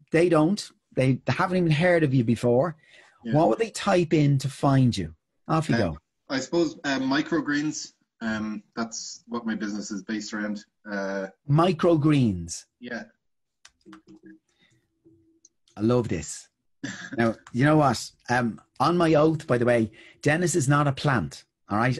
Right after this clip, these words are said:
Speaker 1: Absolutely, because you couldn't make this up. This is brilliant.
Speaker 2: A microplant, yeah.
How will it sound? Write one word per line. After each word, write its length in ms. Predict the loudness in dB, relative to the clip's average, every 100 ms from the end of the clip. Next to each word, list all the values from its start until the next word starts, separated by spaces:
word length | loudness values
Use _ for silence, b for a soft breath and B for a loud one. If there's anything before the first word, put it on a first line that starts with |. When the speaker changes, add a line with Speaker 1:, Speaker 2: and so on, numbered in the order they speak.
| -2
Speaker 1:
Absolutely, 600 | -2 -2 0 2 2 0
because 220 | 0 0
you 80 | 0
couldn't 260 | 0 0
make 240 | 2 0 0
this 200 | -2 0
up. 200 | -2 0
This 180 | -4 -4
is 100 | -4
brilliant. 480 | 0 0 -2 -10 -20 _ _ _ -20
Speaker 2:
A 40 | -18
microplant, 760 | -10 -8 -6 -10 -10 -12 -12
yeah. 120 | -14